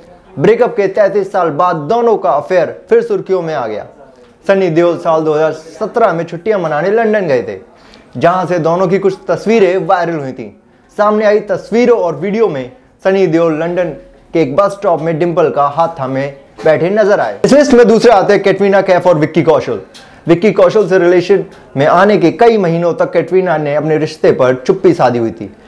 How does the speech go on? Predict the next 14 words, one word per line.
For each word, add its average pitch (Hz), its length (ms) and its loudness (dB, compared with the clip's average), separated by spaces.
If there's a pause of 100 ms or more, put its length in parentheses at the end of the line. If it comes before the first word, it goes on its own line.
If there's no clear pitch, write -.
(200)
लेकिन 190 400 2
उनकी 208 260 2
एक 190 220 2
तस्वीर 220 400 0
ने 156 260 4
रिश्ते 156 400 -2
का 123 180 4
राज 139 240 4
खोल 117 300 -4
दिया। 104 180 -8 (360)
कैट 208 280 4
ने 151 160 -2
अपनी 165 300 -2 (120)
एक 151 260 0